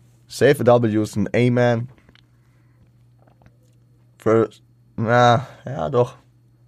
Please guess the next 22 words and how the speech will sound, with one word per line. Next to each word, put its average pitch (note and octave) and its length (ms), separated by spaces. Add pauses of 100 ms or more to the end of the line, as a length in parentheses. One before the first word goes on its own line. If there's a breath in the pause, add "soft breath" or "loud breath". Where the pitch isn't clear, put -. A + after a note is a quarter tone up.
(240)
Ja D#3 180
doch, C#3 220
ich B2 120
geb A2 140
First-Person-Shooter, G#2+ 1000
auch G2+ 200
wenn, G2 360
wie F#2+ 100
gesagt, G#2+ 520 (340 soft breath)
man, G2 260
man F#2 160
hätte G2 240
da F#2 160
noch, F#2 220 (100)
m, - 260
finde G#2 300
ich, - 160
noch A2+ 300
besser, A#2 400 (360)
äh, G#2+ 200
mitarbeiten A2 460
können. B2 340